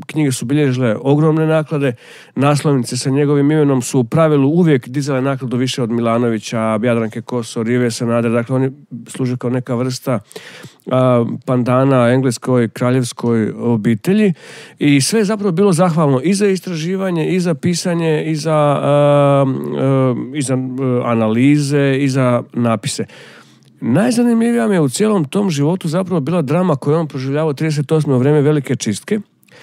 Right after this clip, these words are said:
kad je, ne, ne znam su njegove intimne drame. Dakle, on se tamo ženi sa Lucijom Bauerem, sa drugaricom koja je bila šef, e, supruga prije toga jednog od vodećih, e, ist-, njemačkih, e, komunista. U vrijeme rusko,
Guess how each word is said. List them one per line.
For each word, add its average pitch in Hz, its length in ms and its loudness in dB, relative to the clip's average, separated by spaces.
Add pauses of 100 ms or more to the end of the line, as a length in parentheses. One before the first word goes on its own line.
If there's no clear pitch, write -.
(480)
kad 147 320 4
je, 151 400 6 (800)
ne, 220 100 0
ne 247 140 4
znam 247 260 0
su 208 120 -4
njegove 202 300 2
intimne 127 360 0
drame. 101 360 0 (200)
Dakle, 156 240 0
on 220 80 4
se 208 100 0
tamo 196 260 2
ženi 170 240 2
sa 131 380 0
Lucijom 139 480 0
Bauerem, 143 380 4
sa 139 140 -6
drugaricom 131 500 -2
koja 135 120 0
je 127 60 2
bila 135 180 0
šef, 127 260 -2
e, - 40 -10 (640)
supruga 131 420 -2
prije 127 160 -2
toga 131 240 0
jednog 127 300 0
od 113 100 -4
vodećih, 120 520 -2
e, - 40 -6
ist-, 123 480 -6
njemačkih, 120 720 -4
e, 110 360 -2
komunista. 113 760 0 (640)
U 143 100 -2
vrijeme 180 240 2
rusko, 160 800 2